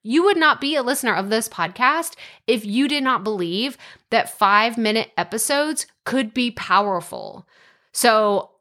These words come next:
I'm just saying, look at all the ways that you can plan to take breaks over the summer and start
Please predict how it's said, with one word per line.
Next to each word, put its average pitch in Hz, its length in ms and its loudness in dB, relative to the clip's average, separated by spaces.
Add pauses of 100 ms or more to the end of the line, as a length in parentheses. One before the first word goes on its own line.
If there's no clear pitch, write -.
I'm 285 280 4
just 269 240 0
saying, 180 420 0
look 269 260 0
at - 160 -4
all 214 300 4
the 254 120 2
ways 180 560 0
that 247 140 -4
you 214 160 -2
can 214 240 -2
plan 185 640 -4 (340)
to 247 160 -4
take 202 420 -2
breaks 214 360 0
over 202 240 0
the 214 140 -2
summer 196 580 2
and 208 160 0
start 240 460 2